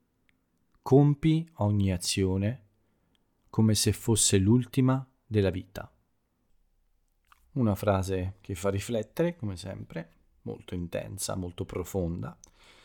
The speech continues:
e, eh, ognuno di noi può decidere se essere d'accordo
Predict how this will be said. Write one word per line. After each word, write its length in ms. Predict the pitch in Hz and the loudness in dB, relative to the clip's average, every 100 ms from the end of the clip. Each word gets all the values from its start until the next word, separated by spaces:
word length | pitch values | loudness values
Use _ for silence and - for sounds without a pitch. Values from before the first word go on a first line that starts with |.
| _ _ _ | _ _ _
e, 300 | 110 104 - | -6 -6 -6
eh, 80 | 90 80 - _ | -8 -10 -12 _
ognuno 360 | 135 120 107 | -2 2 2
di 140 | 98 95 | 2 0
noi 400 | 92 90 90 90 _ _ _ _ _ | 0 0 -4 -10 _ _ _ _ _
può 260 | 101 101 | -6 -4
decidere 580 | 95 101 - 98 92 90 | -2 -2 0 0 0 0
se 260 | 90 - 92 | -2 -2 -2
essere 380 | 90 - 87 90 | -2 -6 -6 -4
d'accordo 680 | 98 - 98 87 87 90 | -4 -2 -2 -2 -6 -12